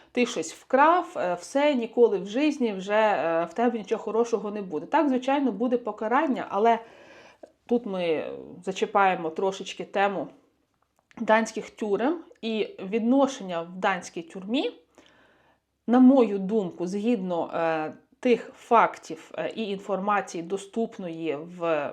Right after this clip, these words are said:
інтернеті, вона, або це утримання, е, в'язнів, воно все-таки краще,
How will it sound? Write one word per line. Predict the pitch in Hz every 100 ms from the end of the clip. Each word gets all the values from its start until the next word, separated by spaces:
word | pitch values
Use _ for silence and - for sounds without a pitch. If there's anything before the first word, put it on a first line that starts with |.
| -
інтернеті, | - 190 185 190 185 156 156 370 - - - - - - -
вона, | 185 190 190 214 285 277
або | 196 175 131 -
це | - 214
утримання, | 214 240 247 185 160 143 -
е, | 175
в'язнів, | 185 349 339 208 180
воно | 196 269
все-таки | 330 - 285 294 285 254
краще, | 254 240 202 - - 143